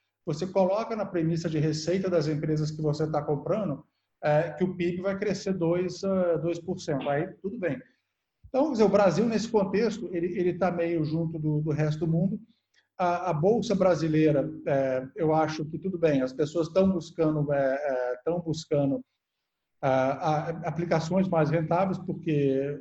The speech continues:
de novo, a renda fixa não morreu, quer dizer, o que morreu foi o C D I, mas tem produtos de renda fixa, quer dizer, onde você pode, ah, onde você pode buscar inclinação, prazo diferente, risco de crédito, todos os tipos de crédito, de risco que você tem em renda fixa.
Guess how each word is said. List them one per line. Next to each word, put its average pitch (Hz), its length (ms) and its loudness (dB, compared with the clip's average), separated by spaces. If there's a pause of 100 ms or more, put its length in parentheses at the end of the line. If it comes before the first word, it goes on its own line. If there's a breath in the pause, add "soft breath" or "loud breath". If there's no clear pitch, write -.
de 165 120 -4
novo, 156 200 4
a 139 40 6
renda 165 180 2
fixa 196 320 -2
não 175 160 0
morreu, 170 320 2
quer 202 60 0
dizer, 151 140 0
o 147 80 -4
que 165 40 -8
morreu 165 320 2
foi 160 140 -2
o 156 40 -2
C 160 160 -2
D 151 160 0
I, 175 220 -2 (320 soft breath)
mas 151 220 0
tem 196 240 0
produtos 160 400 0
de 156 80 -6
renda 156 260 2
fixa, 160 480 -4
quer 156 120 -4
dizer, 131 280 -2
onde 147 160 -4
você 160 80 0
pode, 147 340 0 (480 loud breath)
ah, 139 280 0
onde 156 160 2
você 151 240 2
pode 151 260 2
buscar 147 380 -2
inclinação, 151 880 0
prazo 151 340 2
diferente, 156 640 -2
risco 156 280 0
de 151 140 -4
crédito, 151 580 -4
todos 190 260 -2
os - 40 -20
tipos 165 300 -6
de 143 180 -6
crédito, 156 300 -2
de 143 100 -2
risco 165 240 -2
que 143 80 -4
você 147 140 -2
tem 143 140 -2
em - 20 0
renda 147 180 0
fixa. 180 380 -8